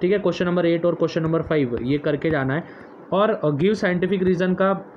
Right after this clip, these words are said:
सी वाला करके जाना है और ई वाला करके जाना है, ये दोनों करके जाने हैं, टिक करके रखो,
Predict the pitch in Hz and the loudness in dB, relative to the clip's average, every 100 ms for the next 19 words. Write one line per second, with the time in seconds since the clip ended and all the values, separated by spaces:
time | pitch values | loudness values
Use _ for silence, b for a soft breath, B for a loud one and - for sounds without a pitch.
0 | - - - 214 202 196 190 180 175 180 | -6 -4 -2 2 2 2 2 0 0 0
1 | 160 160 175 180 180 175 175 165 165 160 | 0 0 0 0 2 2 2 2 2 0
2 | 135 151 131 123 180 196 - 160 175 175 | 0 0 0 -2 -4 -6 -2 0 2 0
3 | 175 180 - 156 120 104 123 - 175 175 | 2 0 0 -2 -2 -4 -10 -6 -4 -2
4 | 147 151 120 - | -2 -2 -4 -6